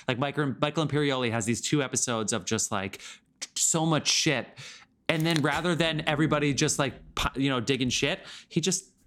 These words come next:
doesn't anymore. You know what I mean? It's like he cu-, they let him coast, and it's like they let things be, they let things be.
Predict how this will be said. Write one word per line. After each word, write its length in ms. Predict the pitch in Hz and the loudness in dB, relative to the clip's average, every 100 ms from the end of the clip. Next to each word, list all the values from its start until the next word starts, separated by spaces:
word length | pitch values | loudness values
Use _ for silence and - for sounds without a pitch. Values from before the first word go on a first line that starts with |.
| - - | -20 -2
doesn't 400 | 160 180 143 104 | 0 2 0 0
anymore. 300 | 113 113 107 | 0 0 0
You 60 | 135 | 0
know 60 | 147 | 2
what 60 | |
I 40 | 160 | 2
mean? 160 | 165 | 0
It's 140 | 147 147 | 0 0
like 160 | 139 | -2
he 80 | 123 | -2
cu-, 140 | 165 139 | -2 0
they 120 | 147 | 0
let 180 | 147 147 | 0 0
him 180 | 160 131 | 0 2
coast, 440 | 160 165 147 - | 0 0 0 0
and 220 | 127 127 | 0 2
it's 240 | 151 151 165 | 0 0 0
like 200 | 156 131 | 0 2
they 120 | 147 | 2
let 320 | 139 160 - | 2 0 0
things 240 | 156 139 | 0 2
be, 580 | 107 139 135 127 117 - _ - - _ _ _ - _ - | 0 0 2 0 0 -4 _ -20 -20 _ _ _ -20 _ -4
they 80 | 135 | -2
let 140 | 151 | 0
things 200 | 156 131 | 0 0
be. 320 | 143 113 92 | 0 -2 -4